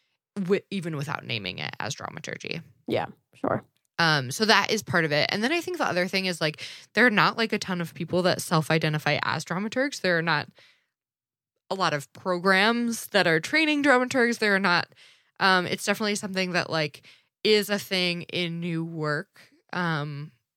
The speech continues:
Speaker 1: I think, like, in New York and Chicago quite a bit, but I don't know that it is, like, super prevalent at every company, um, in the U S. And, and it's something that's definitely growing in some ways, but also, um, like, I,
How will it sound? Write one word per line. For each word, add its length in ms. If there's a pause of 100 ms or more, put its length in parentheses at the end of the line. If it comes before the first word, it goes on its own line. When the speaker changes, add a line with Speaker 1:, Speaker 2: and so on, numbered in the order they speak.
Speaker 1:
I 80
think, 260
like, 160
in 160
New 80
York 240
and 140
Chicago 520
quite 260
a 40
bit, 300
but 100
I 120
don't 280
know 180
that 220
it 160
is, 240
like, 200 (360)
super 400
prevalent 560
at 220
every 540
company, 680 (480)
um, 360
in 140
the 100
U 120
S. 360
And, 280 (480)
and 100
it's 100
something 260
that's 200
definitely 300
growing 400
in 140
some 200
ways, 280
but 180
also, 640 (480)
um, 720 (720)
like, 180
I, 140